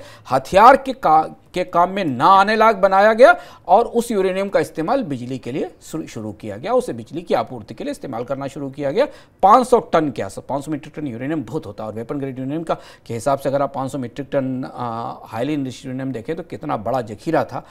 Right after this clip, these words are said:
जो दुनिया को तबा कर सकता था। उन्नीस सौ तिरानवे से दो हज़ार तेरह तक क्रमशः धीमे धीमे जो, अ, न्यूक्लियर एनरिचमेंट प्लांट थे रूस के, उन्होंने इसे बदलना शुरू किया।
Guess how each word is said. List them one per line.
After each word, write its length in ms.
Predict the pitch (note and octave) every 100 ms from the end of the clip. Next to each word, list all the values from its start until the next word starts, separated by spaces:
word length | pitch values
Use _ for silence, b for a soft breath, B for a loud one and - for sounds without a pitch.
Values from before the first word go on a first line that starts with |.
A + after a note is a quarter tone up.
| B B -
जो 80 | E3
दुनिया 280 | D3 C3+
को 120 | F3+ C#4+
तबा 280 | D4 C4+
कर 120 | - G2
सकता 360 | - - B2
था। 100 | C#3
उन्नीस 260 | C#4+ F#3 -
सौ 60 |
तिरानवे 540 | D3 - _ D#3+ C#3+ G#3
से 100 | C4
दो 120 | F#3
हज़ार 180 | E3 D3+
तेरह 200 | C#3+ D3
तक 160 | D4
क्रमशः 340 | - C#4+ - D3
धीमे 260 | G#2+ C#3
धीमे 280 | A2+ B2+ C#4+ - b b b -
जो, 240 | C#3 E3+
अ, 260 | - C#3+ C3
न्यूक्लियर 420 | C#3+ D#3 F3 F3
एनरिचमेंट 460 | D3+ D#3 D#3 D#3+
प्लांट 340 | C#3+ C#3+ D3+ D3
थे 80 | C3
रूस 220 | B2 -
के, 80 | C#4
उन्होंने 340 | G3+ C#3 C3+
इसे 160 | F#3+ E4+
बदलना 400 | D#3 A2+ B2+ A3
शुरू 220 | F#2+ F2+
किया। 280 | - F#2+